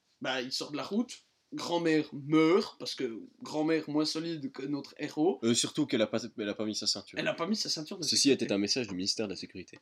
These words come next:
Speaker 1: Voilà, mettez votre ceinture, sinon vous mourrez dans des accidents quand vous essayez de tuer les gens qui vous ont enlevé. <laughs> Et du coup, euh, il sort de la voiture, il y a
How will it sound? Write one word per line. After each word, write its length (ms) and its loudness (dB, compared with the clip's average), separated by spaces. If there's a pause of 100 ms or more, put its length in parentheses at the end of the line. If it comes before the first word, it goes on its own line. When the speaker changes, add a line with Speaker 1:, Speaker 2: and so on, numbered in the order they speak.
Speaker 1:
Voilà, 200 -12 (180)
mettez 220 -14
votre 160 -14
ceinture, 360 -14
sinon 300 -8
vous 120 -12
mourrez 340 -10
dans 160 -12
des 180 -10
accidents 380 -10
quand 140 -12
vous 180 -12
essayez 260 -10
de 220 -10
tuer 240 -12
les 120 -10
gens 160 -10
qui 140 -16
vous 140 -10
ont 80 -10
enlevé. 200 -10 (180)
<laughs> 280 0
Et 160 6
du 160 2
coup, 260 6 (460)
euh, 180 6 (760)
il 80 2
sort 260 8
de 40 4
la 60 10
voiture, 640 6
il 80 -6
y 60 6
a 300 8